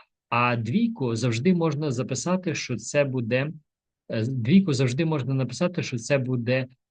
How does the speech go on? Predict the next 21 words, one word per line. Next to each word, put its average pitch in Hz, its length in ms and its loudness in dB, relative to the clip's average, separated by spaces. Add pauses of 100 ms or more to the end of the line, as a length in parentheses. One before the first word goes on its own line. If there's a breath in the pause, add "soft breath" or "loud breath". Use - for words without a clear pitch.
(120)
е, 113 520 4 (200)
корінь 127 580 4
з 110 120 -6
двох 143 440 0
у 127 80 -4
квадраті. 107 800 -8
Замість 147 420 2
два 196 160 2
ми 185 140 6
напишемо 139 440 -4
корінь 139 260 0
з 117 60 0
двох 139 240 -4
у - 20 -14
квадраті, 185 380 0
це 123 160 -2
те 107 140 -4
ж - 80 -4
саме, 131 280 -2
що - 200 -8
два. 98 240 -6